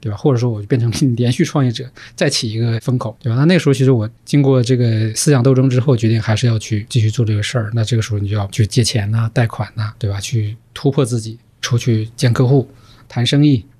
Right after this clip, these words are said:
然后整个这个过程中的蜕变，我觉得其实还对我挺大帮助的。就你人其实整个都升了一格一样的，像打怪升级一样，进入到第二阶段。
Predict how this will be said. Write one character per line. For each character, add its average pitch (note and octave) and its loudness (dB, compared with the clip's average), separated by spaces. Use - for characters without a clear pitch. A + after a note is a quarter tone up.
然 D3 -2
后 F3 4
整 C#3 -2
个 E3+ 2
这 G#3+ 0
个 E3+ 2
过 C#3+ 2
程 C#3+ 4
中 D3 2
的 C#3 0
蜕 E3+ -2
变， C#3+ 2
我 A2 0
觉 A2 0
得 A#2+ 2
其 A#2 -4
实 A#2 2
还 G#2+ 0
对 B2 0
我 A2+ -4
挺 A2+ -4
大 A2 0
帮 G2+ -4
助 A2 -14
的。 G#2+ -14
就 E3 0
你 C3 4
人 A2 2
其 D3 2
实 C#3 4
整 A2 -2
个 A2+ -2
都 A2 -4
升 C3 -2
了 B2+ 2
一 A2+ -2
格 G#2 -6
一 A2+ -4
样 A2+ -6
的， G2+ -10
像 B2+ -6
打 G#2+ -4
怪 B2+ 2
升 B2 0
级 G2+ -6
一 - -10
样， G#2+ -12
进 B2+ -4
入 A#2 0
到 A2+ -2
第 B2+ 0
二 A#2 -2
阶 G#2 -6
段。 G#2+ -6